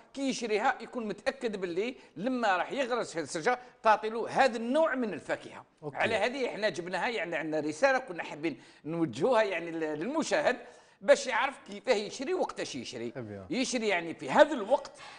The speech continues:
Speaker 1: باش يعرف النوعيه اللي راح يشريها، هكذا كيكون متاكد. لان قلت لك بعض المشاتل يعني يبيع لك حاجه ومع الاخر نهار
Speaker 2: تلقى
Speaker 1: تغرسها
Speaker 2: حاجة واحدة أخرى.
Speaker 1: وتلقى روحك تعبت وصرفت عليها يعني مبالغ ماليه،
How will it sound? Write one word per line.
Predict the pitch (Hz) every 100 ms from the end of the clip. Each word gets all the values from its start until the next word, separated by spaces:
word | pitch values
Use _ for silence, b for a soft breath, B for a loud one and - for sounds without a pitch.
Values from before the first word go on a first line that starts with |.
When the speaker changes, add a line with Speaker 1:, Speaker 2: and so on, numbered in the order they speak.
| -
Speaker 1:
باش | 151 - 190
يعرف | 214 190 262 320 - B -
النوعيه | 180 202 190 226 277 466
اللي | 320 220 269
راح | -
يشريها، | 247 - 151 113 110 b b
هكذا | 196 214 226
كيكون | 240 190 208 180
متاكد. | 165 165 - 131 - b
لان | 143 196
قلت | 220 226 202
لك |
بعض | 156 233 190
المشاتل | 175 156 165 143 233 240 226 208 B B B B
يعني | - 202 190 185 180 175 170 165 160 160 156
يبيع | 151 196
لك | 190 170 -
حاجه | - 214 165 143 156 185
ومع | 180 175
الاخر | 185 - -
نهار | 165 175
Speaker 2:
تلقى | 143
Speaker 1:
تغرسها | 165 170 151 156
Speaker 2:
حاجة | 165
واحدة | 170 170
أخرى. | 123 117 107 -
Speaker 1:
وتلقى | 180 190 - 180
روحك | - 185
تعبت | - 165 160 175 175 147 180
وصرفت | 175 170 185 185 -
عليها | 170 180 175
يعني | 175 165 175 175 170
مبالغ | 175 165 170
ماليه، | 160 175 170 214